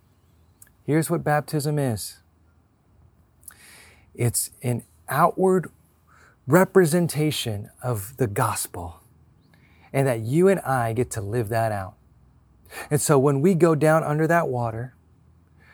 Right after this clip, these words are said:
that's representing that old life, that death that happened. And when you raise up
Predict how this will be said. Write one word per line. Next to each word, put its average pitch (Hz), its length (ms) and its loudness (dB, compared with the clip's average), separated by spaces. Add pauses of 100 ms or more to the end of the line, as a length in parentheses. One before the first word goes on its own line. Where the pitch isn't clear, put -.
(160)
that's 127 260 -2 (180)
representing 135 720 2
that 113 260 -4
old 131 260 -2
life, 117 360 -8
that 107 340 -10
death 113 340 -8 (640)
that 117 140 -6
happened. 98 520 -12 (680)
And 120 80 -2
when 139 140 4
you 196 100 6
raise 175 400 4
up 175 240 0